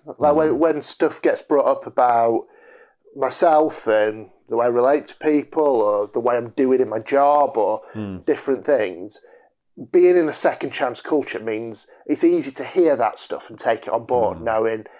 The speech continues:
Speaker 1: that the spirit is, i-, i-, is good and loving
Speaker 2: Mm.
Speaker 1: and designed to elicit growth, and that the fellowship and relationship isn't at stake. Um,
Speaker 2: Yes.
Speaker 1: it
Speaker 2: Takes years to
Speaker 1: yeah.
Speaker 2: get there, though, doesn't it?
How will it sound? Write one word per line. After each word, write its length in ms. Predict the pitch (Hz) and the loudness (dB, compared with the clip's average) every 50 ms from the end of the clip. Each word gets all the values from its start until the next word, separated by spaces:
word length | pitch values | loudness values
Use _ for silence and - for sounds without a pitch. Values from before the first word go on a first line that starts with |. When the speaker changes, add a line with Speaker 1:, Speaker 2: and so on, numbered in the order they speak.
| - - _ _ - - | -20 -20 _ _ -20 -14
Speaker 1:
that 340 | - - 123 113 113 - | -4 0 0 2 2 0
the 80 | 120 127 | -2 -2
spirit 520 | - - - - 156 131 123 117 110 - | -2 -2 0 0 0 2 2 2 2 0
is, 680 | 90 110 117 117 113 107 104 - - - - - - - - - - - - | 0 -2 -2 -4 -6 -8 -8 -8 -6 -6 -8 -8 -10 -14 -18 -20 -20 -10 -6
i-, 120 | 131 123 - - 131 | -6 -6 -2 -2 -2
i-, 160 | 139 131 - - | -2 -2 -2 -4
is 180 | 131 131 - - | -4 -6 -4 -2
good 360 | - 151 131 127 123 120 110 | -2 0 0 0 0 -2 -6
and 320 | 107 117 113 107 104 _ _ _ - | -12 -16 -16 -20 -20 _ _ _ -6
loving 500 | 135 139 131 123 - 123 120 117 113 110 | -2 0 0 0 0 0 -2 -2 -4 -6
Speaker 2:
Mm. 60 | 107 | -10
Speaker 1:
and 140 | 104 104 - _ - - - _ _ _ _ _ | -14 -16 -18 _ -20 -20 -20 _ _ _ _ _
designed 560 | - - 117 135 139 123 120 120 120 120 107 | -2 0 2 2 2 2 2 0 -2 -4 -6
to 460 | - - - 123 110 113 113 113 104 - _ - - - _ _ _ _ - | -8 -6 -2 -2 -2 -2 -2 -4 -6 -10 _ -20 -20 -20 _ _ _ _ 0
elicit 420 | 135 139 135 - - - - - | 0 0 0 0 -2 -4 -4 -2
growth, 580 | - 151 139 135 135 131 131 131 - - - - - - - | 0 0 2 4 2 2 0 -2 -6 -12 -18 -20 -10 -4 -2
and 420 | 113 113 113 113 110 110 107 - _ - - _ _ _ _ _ _ _ _ _ _ _ | 0 2 2 0 0 -2 -6 -14 _ -20 -20 _ _ _ _ _ _ _ _ _ _ _
that 240 | - 135 - - - | -2 -2 -2 -2 -2
the 320 | 147 131 127 123 123 123 - | 0 2 2 2 2 0 -2
fellowship 680 | - - - - 160 143 139 131 - - 135 - - | -6 -10 -4 -2 0 0 0 0 -2 -4 -6 -6 -4
and 100 | 139 135 | -4 -2
relationship 680 | 135 127 127 127 123 110 - - 117 - - 120 - | 0 0 2 0 0 -2 -4 -8 -10 -12 -12 -10 -10
isn't 240 | 123 107 110 107 - | -10 -10 -10 -10 -12
at 120 | 80 - - | -10 -10 -10
stake. 680 | - - - - - 87 - _ _ - - _ _ _ - - 101 98 | -8 -6 -6 -6 -8 -10 -16 _ _ -20 -20 _ _ _ -16 -10 -8 -8
Um, 80 | 98 | -8
Speaker 2:
Yes. 300 | 85 78 - - - - - _ - | -8 -10 -12 -16 -20 -20 -18 _ -2
Speaker 1:
it 40 | |
Speaker 2:
Takes 240 | - 220 202 - - | 0 0 0 -2 -2
years 160 | 196 208 - - | -2 -2 -2 -2
to 40 | 131 | -2
Speaker 1:
yeah. 60 | 127 | -2
Speaker 2:
get 160 | 180 180 - | -2 -2 -2
there, 100 | - 92 | -4 -8
though, 160 | 90 87 98 | -10 -10 -10
doesn't 180 | 120 147 135 110 | -10 -8 -8 -8
it? 120 | 90 - | -10 -12